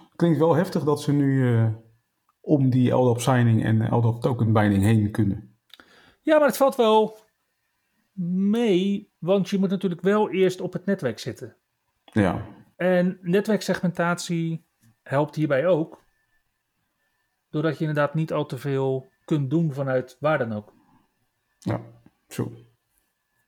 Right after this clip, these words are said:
Speaker 2: En ja, als je al op het interne netwerk zit, dan heb je denk ik grotere problemen. <laughs>
Speaker 1: Dat kan je wel stellen, dan heb je gewoon uitdagingen.
Speaker 2: Ja, en een uitdaging heb je ook als je nog een iPhone vijf of iPhone vijf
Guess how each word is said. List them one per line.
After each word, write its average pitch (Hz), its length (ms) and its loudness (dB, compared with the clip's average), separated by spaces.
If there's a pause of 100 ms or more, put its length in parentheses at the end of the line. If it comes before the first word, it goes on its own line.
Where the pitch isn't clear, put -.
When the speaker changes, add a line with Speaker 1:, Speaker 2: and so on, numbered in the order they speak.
(1160)
Speaker 2:
En 143 120 0
ja, 151 200 4
als 147 120 0
je 156 60 2
al 151 140 4
op 147 80 -4
het - 120 -10
interne 165 320 0
netwerk 160 340 0
zit, 135 400 -6
dan 131 420 0
heb 123 140 -6
je 147 100 -4
denk 131 160 -2
ik - 80 -14
grotere 143 340 -6
problemen. 107 420 -8 (480)
<laughs> - 180 2 (1700)
Speaker 1:
Dat 123 200 2
kan 127 140 2
je 123 80 2
wel 120 140 2
stellen, 113 300 0
dan 104 80 0
heb 104 140 -2
je - 100 -10
gewoon 101 180 0
uitdagingen. 92 640 -4 (240)
Speaker 2:
Ja, 220 160 0 (440)
en 240 180 2
een 226 120 2
uitdaging 214 440 4
heb 190 120 0
je 196 120 0
ook 226 160 0
als 170 200 0
je 156 220 2
nog 151 240 -2
een 170 120 -2
iPhone 151 420 0
vijf 151 260 0
of 135 140 -2
iPhone 139 560 -2
vijf 123 500 -2